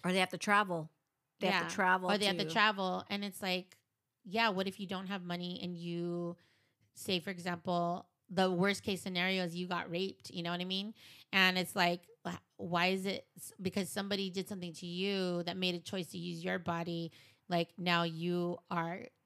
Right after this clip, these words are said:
Speaker 2: you are, you know, uh, tied to this, you know, this birth, um, when you didn't have to be. And I think that's very unfair because with men, we don't force vasectomies on them
Speaker 1: Mm-hmm.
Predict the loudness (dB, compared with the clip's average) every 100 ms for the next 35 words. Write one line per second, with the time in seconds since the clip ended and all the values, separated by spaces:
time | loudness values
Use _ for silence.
0 | _ -4 2 4 2 0 -6 -8 -4 -4
1 | -4 -8 _ _ _ _ 0 2 0 -6
2 | 4 6 6 0 -4 -2 -2 -4 -16 -18
3 | _ -8 -6 -6 -12 _ _ -6 -6 -4
4 | 0 2 2 0 -8 _ _ _ _ _
5 | _ 0 4 4 0 -2 0 0 0 -2
6 | -2 -4 -10 -12 -14 -16 -16 -8 -4 -4
7 | -6 -8 -6 -6 -8 -6 -2 0 -2 -4
8 | -4 -6 -6 -4 -2 -2 -4 -6 -4 -4
9 | 0 0 0 0 0 0 -6 -4 -2 0
10 | -2 -4 -2 -2 -2 -2 0 0 0 0
11 | 0 2 0 0 -2 -6